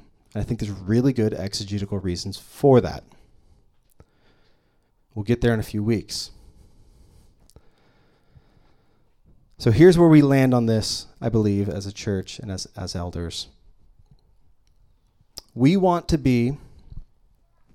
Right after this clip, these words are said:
a community that doesn't give in to the cultural pressures of the day. We are not defined by feminism or chauvinism. We are not defined by the cultural pressures from around us.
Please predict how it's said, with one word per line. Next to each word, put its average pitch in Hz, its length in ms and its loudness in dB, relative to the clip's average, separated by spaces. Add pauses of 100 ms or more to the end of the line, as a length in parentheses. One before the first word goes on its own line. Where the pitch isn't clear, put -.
(200)
a 127 100 -2
community 127 800 2 (1040)
that 131 240 2
doesn't 151 380 4
give 143 180 8
in 139 140 6
to 135 80 2
the 127 100 0
cultural 120 420 2
pressures 101 680 -4 (180)
of 98 80 -10
the 101 100 -4
day. 80 240 -6 (880)
We 127 80 6
are 151 80 8
not 151 260 4
defined 156 840 0
by 135 140 4
feminism 143 600 0
or 123 80 -2
chauvinism. 139 640 0
We 120 140 0
are 120 80 0
not 117 240 -4
defined 135 580 0
by 127 160 4
the 123 80 -4
cultural 131 480 0
pressures 113 580 -2 (300)
from - 160 -4
around 117 420 2
us. 90 380 -6